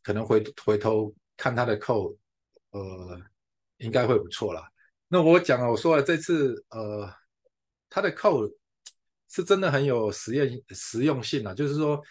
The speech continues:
我相信是很多，呃，实作上就是可能会面临到那个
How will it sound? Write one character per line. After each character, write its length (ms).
我 120
相 180
信 180
是 160
很 140
多， 420
呃， 600
实 220
作 220
上 200
就 140
是 100
可 120
能 140
会 280
面 180
临 140
到 160
那 100
个 240